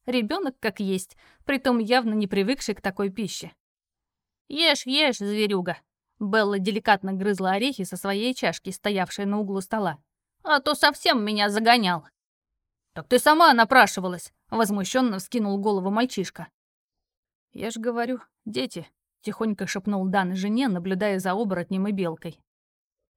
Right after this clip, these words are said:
«Сейчас еще черти придут, и начнется полный бедлам». «Кстати, про чертей», так же тихо ответила она и повернулась к Азарию.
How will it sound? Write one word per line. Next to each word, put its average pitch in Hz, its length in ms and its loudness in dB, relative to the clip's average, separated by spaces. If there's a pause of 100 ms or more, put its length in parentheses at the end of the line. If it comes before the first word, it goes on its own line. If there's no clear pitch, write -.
«Сейчас - 380 -4
еще 226 200 -4
черти 262 420 -2
придут, 220 520 -2
и 294 180 -8
начнется 208 540 -4
полный 190 420 -2
бедлам». 170 560 -4 (1040)
«Кстати, - 560 -10
про 196 140 -8
чертей», 208 580 -6 (380)
так 202 180 -4
же 202 120 -4
тихо 196 340 -6
ответила 180 500 -4
она 190 300 -2
и 180 140 -2
повернулась 190 580 -4
к - 60 -6
Азарию. 175 400 -6